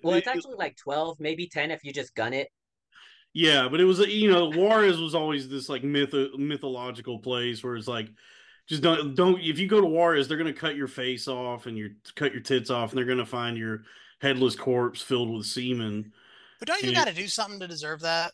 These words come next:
Speaker 3: over there?
Speaker 1: No. No.
Speaker 2: No.
Speaker 1: I, I can tell
Speaker 3: Really?
Speaker 1: you firsthand, no. I, I lost a cousin, uh, in the just most bizarre, out of the nowhere kidnappings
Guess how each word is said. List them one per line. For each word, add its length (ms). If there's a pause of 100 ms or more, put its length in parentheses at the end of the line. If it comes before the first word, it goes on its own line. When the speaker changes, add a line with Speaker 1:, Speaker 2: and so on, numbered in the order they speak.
(160)
Speaker 3:
over 160
there? 320 (840)
Speaker 1:
No. 460 (500)
No. 180
Speaker 2:
No. 380 (300)
Speaker 1:
I, 300 (100)
I 120
can 140
tell 120
Speaker 3:
Really? 60
Speaker 1:
you 60
firsthand, 520
no. 220 (920)
I, 340
I 140
lost 400
a 80
cousin, 580
uh, 580
in 200
the 340 (100)
just 280 (280)
most 380
bizarre, 840
out 180
of 80
the 80
nowhere 360
kidnappings 1000